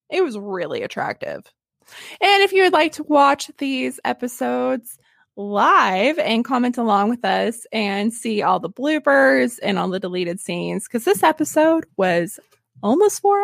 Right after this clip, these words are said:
hours, guys. <laughs> It's amazing. So if you wanna watch all that on videos, that is Historical A F Pod at, nope,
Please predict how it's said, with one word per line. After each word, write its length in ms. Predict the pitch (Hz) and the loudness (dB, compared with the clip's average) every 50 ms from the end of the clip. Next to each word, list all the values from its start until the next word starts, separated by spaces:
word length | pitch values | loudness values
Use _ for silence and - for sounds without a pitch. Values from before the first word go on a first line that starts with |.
| 415 427 | 2 2
hours, 320 | 415 330 233 185 190 - | 2 2 2 2 -2 -4
guys. 540 | - - 185 202 262 269 - - - - - - | -4 0 2 2 2 2 2 0 0 0 -2 -6
<laughs> 40 | - - - - - - - - - 539 539 - _ | -10 -12 -12 -14 -16 -20 -18 -2 -2 -2 -2 -2 _
It's 80 | - | -8
amazing. 840 | 294 277 269 277 285 294 294 339 392 403 359 294 285 214 - 98 226 240 | -6 -4 -4 -2 -2 -2 -2 0 0 0 -2 -2 -6 -6 -6 -8 -10 -6
So 100 | - 302 | -6 -6
if 60 | 294 | -4
you 120 | 311 392 403 | -4 -4 -2
wanna 180 | 415 381 311 | -2 0 0
watch 240 | 285 262 220 226 - | 2 2 2 0 0
all 240 | - 202 254 302 330 | 0 2 2 2 2
that 220 | 269 202 175 175 - | 0 -2 -2 -2 0
on 340 | - - 480 587 523 349 | 2 2 4 2 2 0
videos, 800 | 294 285 320 392 392 320 226 190 175 147 151 175 226 - - - _ _ _ | 2 2 2 2 2 2 2 0 0 0 -2 -2 -4 -8 -12 -18 _ _ _
that 220 | - 349 359 339 294 | 2 4 4 4 4
is 200 | 247 226 233 - | 2 0 -2 -4
Historical 640 | 233 220 - - 220 208 202 208 - 208 202 202 | -10 -14 -8 -6 -4 -4 -4 -4 -6 -8 -8 -8
A 200 | - - 185 180 | -8 -8 -8 -8
F 200 | 180 180 190 - | -8 -8 -10 -14
Pod 300 | _ - 247 254 254 240 - | _ -6 -4 -4 -2 -2 -4
at, 360 | - - - - - - - _ _ _ _ _ _ _ _ _ _ _ _ _ | -4 -4 -4 -4 -6 -8 -12 _ _ _ _ _ _ _ _ _ _ _ _ _
nope, 260 | 226 254 330 427 440 | 0 2 2 0 0